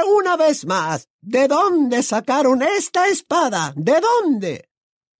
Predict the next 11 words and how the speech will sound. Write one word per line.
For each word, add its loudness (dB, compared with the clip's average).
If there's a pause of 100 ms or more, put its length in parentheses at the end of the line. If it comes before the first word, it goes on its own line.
(580)
La 0
encontramos. 0 (440)
La 0
encontramos. 0 (240)
Oh, 2
por 0
favor. 0 (420)
Hermione -2
soltó -4
un 4
alarido. -6